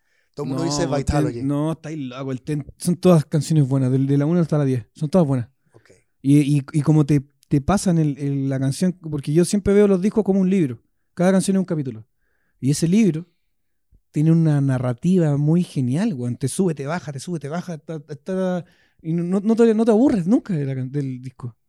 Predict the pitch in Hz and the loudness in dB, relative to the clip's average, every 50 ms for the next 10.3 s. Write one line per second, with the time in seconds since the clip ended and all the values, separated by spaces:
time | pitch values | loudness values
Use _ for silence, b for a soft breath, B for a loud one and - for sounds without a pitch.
0 | _ _ _ _ _ - 131 127 151 160 - 156 - 175 160 160 165 180 175 170 | _ _ _ _ _ -2 0 2 2 2 0 -4 -2 -2 0 2 2 2 2 2
1 | 170 175 175 170 180 190 - - 175 170 170 170 175 175 170 165 165 190 156 135 | 2 2 2 2 0 -2 -4 -4 -4 -2 -2 -2 -2 -2 -2 -4 -4 -6 -8 -8
2 | 131 131 - 160 147 143 131 - 147 123 117 - _ _ _ _ _ _ _ _ | -10 -12 -12 -14 -14 -14 -14 -14 -16 -16 -16 -18 _ _ _ _ _ _ _ _
3 | _ _ _ _ _ _ _ _ _ _ _ _ _ _ _ _ _ _ _ _ | _ _ _ _ _ _ _ _ _ _ _ _ _ _ _ _ _ _ _ _
4 | _ _ - - - 131 113 113 - - - _ _ _ _ _ - 143 131 - | _ _ -12 -6 -6 -4 -4 -6 -8 -14 -20 _ _ _ _ _ -12 -12 -10 -6
5 | 147 147 139 135 139 131 117 b b b b b b b b b b b b b | -6 -6 -4 -4 -6 -8 -8 b b b b b b b b b b b b b
6 | b b _ 147 147 131 113 110 107 110 113 110 - - 110 107 107 107 104 110 | b b _ -20 -18 -16 -16 -16 -16 -16 -18 -18 -16 -16 -16 -16 -18 -18 -20 -20
7 | - _ _ _ _ _ _ - - _ _ - - - _ - 135 127 - 175 | -20 _ _ _ _ _ _ -20 -20 _ _ -20 -20 -16 _ -8 -8 -4 -2 -2
8 | 165 - - 175 - - 160 - - - - - _ - - - 139 - - 139 | -2 0 -2 -4 -4 -4 -6 -8 -8 -8 -10 -12 _ -14 -20 -20 -20 -14 -12 -10
9 | 127 127 127 131 135 131 139 135 - 123 - 117 110 117 117 117 120 - 117 110 | -8 -8 -8 -8 -6 -6 -6 -8 -10 -14 -16 -16 -14 -14 -12 -12 -12 -12 -14 -14
10 | 107 107 110 107 110 - | -16 -16 -20 -20 -20 -20